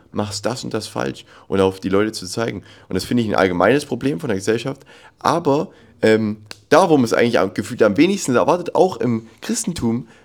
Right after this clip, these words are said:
wird es immer mehr, äh, sehe ich das. Und ich bin tatsächlich schockiert, weil ich denke, der Main-Punkt von, von Jesus war, Liebe, ähm, zu sich, äh, anzunehmen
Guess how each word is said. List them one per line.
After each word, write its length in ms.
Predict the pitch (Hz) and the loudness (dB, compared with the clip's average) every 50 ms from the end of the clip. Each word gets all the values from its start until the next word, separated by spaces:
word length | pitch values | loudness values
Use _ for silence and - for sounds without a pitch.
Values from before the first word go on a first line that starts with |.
| _ - | _ 0
wird 180 | 113 127 - | 0 0 0
es 140 | 160 156 - | 0 -4 -6
immer 280 | - - 120 127 135 135 | -4 -2 -2 0 0 0
mehr, 460 | 120 104 101 104 110 120 131 131 - | 0 2 2 2 2 0 0 -2 -2
äh, 300 | - 113 113 117 113 104 | 0 2 2 2 2 0
sehe 240 | 107 - - 151 214 | -2 -2 -2 -2 -2
ich 140 | 269 - - | -2 -2 -2
das. 320 | - 98 117 120 - - - - - - _ _ | -2 -2 -2 -2 -6 -12 -14 -20 -20 -20 _ _
Und 80 | 110 | -2
ich 120 | 110 107 - | -2 -2 -2
bin 100 | 135 139 | -2 -2
tatsächlich 340 | 131 113 - 131 117 110 - | -2 -2 -4 -6 -8 -8 -6
schockiert, 440 | - 95 - - - 233 285 - - - - - - - | -6 -6 -6 -4 -4 -4 -4 -6 -10 -16 -20 -20 -2 2
weil 140 | 107 117 | 4 4
ich 100 | 117 117 | 4 4
denke, 340 | - 147 151 156 139 131 123 - - - _ _ _ _ _ - | 2 2 2 2 0 -2 -2 -4 -10 -20 _ _ _ _ _ 4
der 80 | 117 113 | 4 6
Main-Punkt 800 | 135 156 185 220 220 214 208 - - 175 180 170 123 104 - - - _ | 6 4 4 4 2 0 -2 2 4 4 4 4 0 -2 -6 -12 -20 _
von, 460 | - - - 131 135 135 131 120 - - | -8 -2 0 2 2 2 0 -2 -4 -6
von 180 | - - 117 117 | -4 -2 0 0
Jesus 380 | 117 127 143 135 123 110 - - | 2 0 -2 -2 -4 -6 0 4
war, 380 | 110 123 131 139 143 147 147 - - - _ _ | 4 6 6 4 2 -2 -6 -12 -20 -20 _ _
Liebe, 640 | - 110 123 147 156 143 147 143 139 139 131 - - - | -4 -2 -2 -2 0 2 4 4 4 4 2 -2 -2 0
ähm, 580 | - 110 107 107 107 107 107 104 104 - 101 - | 2 2 4 4 4 2 2 0 -2 -4 -6 -10
zu 500 | - - - 107 104 101 101 101 87 - - - _ _ _ | -10 -6 -4 -2 0 2 2 2 2 0 -4 -10 _ _ _
sich, 440 | - - - 117 117 - - - - - - | -10 -8 -6 -6 -6 -6 -10 -14 -18 -16 -12
äh, 140 | - - - - - - - - | -12 -12 -12 -12 -14 -16 -4 -2
anzunehmen 640 | - 156 180 180 - 175 170 170 175 185 202 208 | 0 0 0 -2 -2 -2 -2 0 0 -2 -4 -6